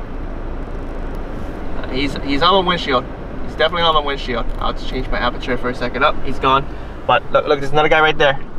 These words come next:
Oh man, They, they're, they're swarming my car when I was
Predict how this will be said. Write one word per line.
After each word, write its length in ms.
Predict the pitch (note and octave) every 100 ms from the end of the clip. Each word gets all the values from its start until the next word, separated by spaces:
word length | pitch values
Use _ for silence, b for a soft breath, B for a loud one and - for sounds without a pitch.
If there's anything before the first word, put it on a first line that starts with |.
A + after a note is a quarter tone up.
| - - - - - - - - - - - - - - - -
Oh 240 | C3 C3+
man, 360 | B2+ C#3 C3 B2+ - -
They, 140 | - - - - -
they're, 160 | B2 - B B -
they're 100 | C3+
swarming 460 | - E3+ G3+ A3
my 140 | G#3 F3
car 260 | - F#3
when 140 | E3 D#3
I 80 | D3+
was 160 | C#3